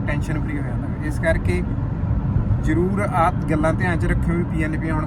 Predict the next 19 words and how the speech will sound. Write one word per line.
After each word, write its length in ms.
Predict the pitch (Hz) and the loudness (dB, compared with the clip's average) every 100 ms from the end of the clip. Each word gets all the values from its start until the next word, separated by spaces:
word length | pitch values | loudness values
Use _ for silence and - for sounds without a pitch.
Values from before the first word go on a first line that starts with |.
| - | 0
ਖੁੱਲ੍ਹ 200 | 151 160 | 0 2
ਗਈਆਂ 220 | 180 175 | 2 0
ਨੇ 160 | 165 - - - | 0 0 -2 -4
ਤੇ 60 | - - | -2 -2
ਕਿਵੇਂ 260 | 170 165 | 0 2
ਆਪਦੇ 260 | 160 151 151 | 4 4 2
ਕਾਗਜ਼ 320 | 143 143 143 | 2 2 2
ਪੂਰੇ 220 | 143 147 147 | 0 0 2
ਕਰਨੇ 320 | 151 156 170 | 2 2 0
ਆ, 60 | 165 - | -2 -2
ਕਿੰਨਾ 420 | 160 156 156 156 | 0 0 2 2
ਕੁ 580 | 156 - - - - - | 0 -2 -2 -2 -2 -2
ਸਮਾਂ 340 | 151 156 156 | -2 0 0
ਤੁਹਾਨੂੰ 240 | 156 151 147 | 2 0 0
ਐਕਸਪੀਰੀਅੰਸ 480 | - - 143 147 - | -2 -2 -2 -2 0
ਪੂਰਾ 220 | 147 147 | 0 2
ਕਰਨ 220 | 147 139 | 2 2
ਨੂੰ 140 | 139 127 | 2 0
ਲੱਗੂਗਾ 420 | 120 - 123 | 0 0 0